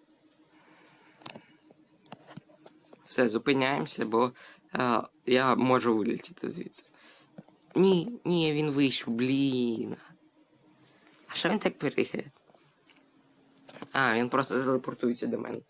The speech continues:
Ні, не знаю, як. А, може отак?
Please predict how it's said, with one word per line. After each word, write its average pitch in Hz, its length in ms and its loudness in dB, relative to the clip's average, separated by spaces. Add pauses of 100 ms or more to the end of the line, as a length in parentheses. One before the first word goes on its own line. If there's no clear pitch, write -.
(360)
Ні, 139 320 -2 (680)
не 131 180 0
знаю, 117 280 0
як. 123 280 0 (500)
А, 143 140 2
може 117 300 2
отак? 165 380 -6